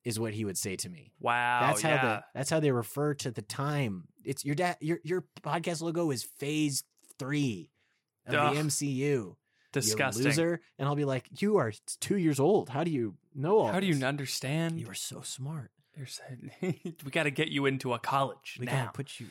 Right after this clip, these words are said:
Speaker 1: it's,
Speaker 2: Uh,
Speaker 1: you know, Jimmy Neutron.
Speaker 2: I agree. I agree with the conversation that you and Ryan were having while I was there at the meeting and
Speaker 1: Oh,
Speaker 2: disagreeing with you.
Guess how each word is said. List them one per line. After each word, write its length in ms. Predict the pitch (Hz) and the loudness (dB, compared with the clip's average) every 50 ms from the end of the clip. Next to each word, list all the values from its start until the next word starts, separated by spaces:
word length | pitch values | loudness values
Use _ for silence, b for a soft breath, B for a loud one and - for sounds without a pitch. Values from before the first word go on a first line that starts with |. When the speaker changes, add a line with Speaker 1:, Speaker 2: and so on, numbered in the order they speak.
| - 117 | -14 -14
Speaker 1:
it's, 240 | 117 110 - - - - | -12 -10 -10 -10 -4 -2
Speaker 2:
Uh, 220 | 151 151 151 143 135 | 0 2 2 2 2
Speaker 1:
you 40 | 107 | 0
know, 60 | 95 - - | -4 -8 -8
Jimmy 220 | 123 123 127 110 | -6 -4 -2 -2
Neutron. 440 | 113 147 180 - - 113 - - - - _ _ _ _ _ - - | -2 -2 -4 -4 -8 -14 -16 -16 -20 -20 _ _ _ _ _ -2 0
Speaker 2:
I 140 | 170 233 277 | 2 2 2
agree. 520 | 294 214 - 202 208 208 202 185 165 - | 0 0 0 0 2 4 4 4 4 4
I 140 | - 160 196 | 2 2 2
agree 260 | 196 190 185 185 175 | 0 2 2 4 4
with 100 | 156 151 | 4 2
the 60 | 147 143 | 0 0
conversation 480 | - 143 139 131 131 131 127 123 120 | 0 2 0 2 0 -4 -6 -6 -6
that 100 | 127 123 | -6 -4
you 160 | 127 127 123 | -2 -2 -2
and 80 | 120 123 | 0 0
Ryan 260 | 127 127 123 123 113 | 0 0 0 0 0
were 80 | 120 127 | 0 -2
having 300 | 120 117 117 113 113 113 | -2 0 -2 -4 -4 -4
while 160 | 120 113 113 | -2 0 2
I 120 | 117 117 113 | 2 2 0
was 120 | 113 110 110 | -2 -4 -4
there 180 | 117 110 110 | -2 -2 -2
at 80 | 110 - | -4 -6
the 60 | 113 | -10
meeting 340 | 113 113 113 120 120 117 - 120 | -10 -10 -10 -10 -12 -10 -6 -6
and 260 | 123 113 110 110 110 139 | -6 -4 -6 -8 -4 -2
Speaker 1:
Oh, 40 | 143 | -2
Speaker 2:
disagreeing 340 | 131 120 - 127 123 127 120 | -2 -2 -2 -2 -2 -2 -2
with 140 | 113 - | -4 -6
you. 120 | 117 107 | -6 -8